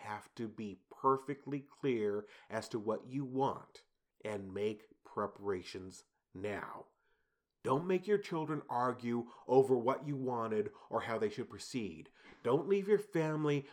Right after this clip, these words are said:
with incomplete information on your estate. Don't put those you leave behind through that kind of anguish.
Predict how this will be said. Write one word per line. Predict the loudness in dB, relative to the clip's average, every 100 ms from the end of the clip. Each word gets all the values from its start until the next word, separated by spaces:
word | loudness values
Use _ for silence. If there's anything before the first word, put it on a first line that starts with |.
| -6
with | -6 -4
incomplete | -4 -2 -6 -4 -2
information | -2 -2 4 4 4 0
on | -2 -2
your | -4
estate. | -6 -4 0 0 -2 _ -20 _ _ -6
Don't | -4 -4 -12 _
put | -10 -10 _
those | 0 2 0 -2
you | -4
leave | -2 -2 -2
behind | -6 -6 -2 0 0 -4 -6 _ _ _
through | -8 -4
that | -4 -4 -10
kind | -18 -8 -6 -4
of | -6 -8
anguish. | -10 -10 -10 -16 -18 -20